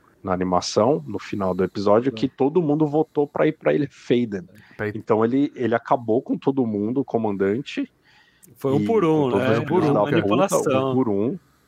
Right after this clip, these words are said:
Speaker 1: sumariamente, né?
Speaker 2: O primeiro é o
Speaker 1: E
Speaker 2: mais
Speaker 1: depois
Speaker 2: cínico, né? Quer dizer, depois de ele, ele matou dois, né? Com uma bala,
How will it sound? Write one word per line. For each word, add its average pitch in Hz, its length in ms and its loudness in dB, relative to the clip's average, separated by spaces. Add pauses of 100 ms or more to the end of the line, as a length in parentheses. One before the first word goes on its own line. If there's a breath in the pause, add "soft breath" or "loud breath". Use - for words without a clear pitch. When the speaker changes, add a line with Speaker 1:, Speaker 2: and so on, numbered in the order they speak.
(160)
Speaker 1:
sumariamente, 104 1040 0
né? 104 280 -2 (380 loud breath)
Speaker 2:
O 151 100 0
primeiro 170 500 -2
é - 20 0
o 156 60 -2
Speaker 1:
E - 20 -4
Speaker 2:
mais 147 280 -2
Speaker 1:
depois 95 220 0
Speaker 2:
cínico, 120 400 -2
né? 110 220 -8 (240)
Quer 156 100 0
dizer, 139 180 2
depois 139 380 0
de 147 80 0
ele, 135 100 2
ele 120 260 -2
matou 123 320 -4
dois, 113 640 -4
né? 120 260 -6
Com - 100 -8
uma 139 140 2
bala, 107 460 -4